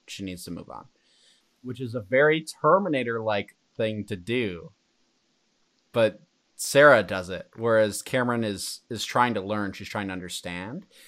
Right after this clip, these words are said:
And I love that scene between Cameron and the grief counselor,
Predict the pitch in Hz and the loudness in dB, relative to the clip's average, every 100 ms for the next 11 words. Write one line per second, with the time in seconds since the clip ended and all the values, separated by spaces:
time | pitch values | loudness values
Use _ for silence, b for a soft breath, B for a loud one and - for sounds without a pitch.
0 | B 117 120 127 120 120 139 143 110 - | B -4 0 0 2 0 2 0 0 -4
1 | 117 110 104 98 - 104 104 98 - 101 | -6 -6 -6 -8 -8 -6 -6 -8 -8 -8
2 | 98 98 98 87 95 95 95 90 98 95 | -6 -6 -8 -8 -8 -8 -8 -10 -12 -10
3 | 98 - 90 85 85 - 82 | -10 -10 -12 -12 -12 -16 -16